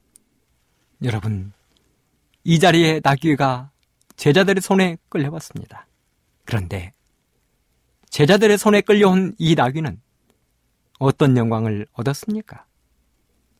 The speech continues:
예수님을 자신의 등에 태우는 놀라운 특권을 얻었습니다. 평상시에는 등에 무거운 짐만을 지고 다녔던 이 나귀는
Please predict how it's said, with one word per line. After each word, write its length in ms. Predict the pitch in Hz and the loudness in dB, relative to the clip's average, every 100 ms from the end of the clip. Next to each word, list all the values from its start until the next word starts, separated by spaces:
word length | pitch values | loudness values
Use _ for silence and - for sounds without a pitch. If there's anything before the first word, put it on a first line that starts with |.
| _ _ | _ _
예수님을 500 | 123 120 - 104 92 | -4 -4 -4 -6 -8
자신의 440 | 92 147 - 175 156 | -8 -8 -2 0 2
등에 240 | 180 165 | 2 2
태우는 540 | - 160 160 160 143 160 | 2 0 2 0 -6 -14
놀라운 560 | - 151 196 214 208 208 | -2 0 2 2 0 -2
특권을 460 | - - 190 175 - | -4 0 0 0 -4
얻었습니다. 680 | 147 156 - 185 143 - _ _ _ _ _ _ _ _ _ _ _ - | -10 -10 -12 -16 -18 -20 _ _ _ _ _ _ _ _ _ _ _ -2
평상시에는 760 | 185 185 170 170 190 180 165 - _ _ _ _ | 2 4 2 2 2 2 2 -4 _ _ _ _
등에 280 | 190 202 185 | 2 4 4
무거운 520 | 147 180 233 214 196 | 2 2 4 4 2
짐만을 480 | 208 208 196 196 180 | 2 4 4 2 0
지고 200 | 180 180 | 0 2
다녔던 500 | 160 156 160 135 170 | 2 0 0 -2 -4
이 140 | 127 117 | -6 -4
나귀는 460 | 101 - 123 85 | -4 -6 -12 -12